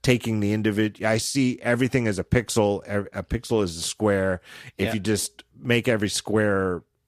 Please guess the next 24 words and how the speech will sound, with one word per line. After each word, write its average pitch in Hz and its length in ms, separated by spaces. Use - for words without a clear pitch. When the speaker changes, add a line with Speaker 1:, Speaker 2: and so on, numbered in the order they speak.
Speaker 1:
you 104 120
know, 80 220
two 123 140
times 95 320
larger, 90 500
this 87 240
is 90 140
what 87 160
you 82 80
get. 78 400
And 113 120
I 110 180
get 131 380
that 113 120
if 110 160
you 101 200
do 120 240
that 107 440
and 92 200
then 95 260
kind 104 340
of 87 380
apply 104 1040
a 95 220